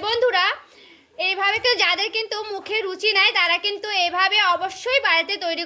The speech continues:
করে দে-, দিতে পারেন। গ্যারান্টি দিয়ে বলছি, তাদের কিন্তু মুখে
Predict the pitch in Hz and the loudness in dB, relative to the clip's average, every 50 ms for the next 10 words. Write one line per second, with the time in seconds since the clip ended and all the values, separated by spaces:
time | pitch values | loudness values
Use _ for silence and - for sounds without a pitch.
0 | 339 359 370 381 392 339 339 330 320 311 320 320 302 285 277 330 339 349 359 - | 0 2 2 2 2 2 0 -2 -2 -4 -8 -10 -10 -8 -8 -4 0 0 0 2
1 | 392 392 403 392 392 466 605 640 - - - - - 330 - - 349 349 349 349 | 2 2 4 4 2 2 0 -4 -8 -16 -20 -20 -20 -20 -16 -6 0 2 4 4
2 | 370 403 359 440 453 - 440 453 440 453 466 440 453 440 453 440 359 339 339 349 | 4 2 0 -2 -2 -2 -2 0 0 0 0 0 0 0 0 2 2 2 2 0
3 | 392 392 392 415 440 466 453 - 370 392 480 679 - - _ _ _ _ - 330 | 0 0 0 -2 -2 -2 -4 -6 -6 -6 -6 -6 -8 -12 _ _ _ _ -8 -6
4 | 403 349 - 427 | -6 -4 -2 0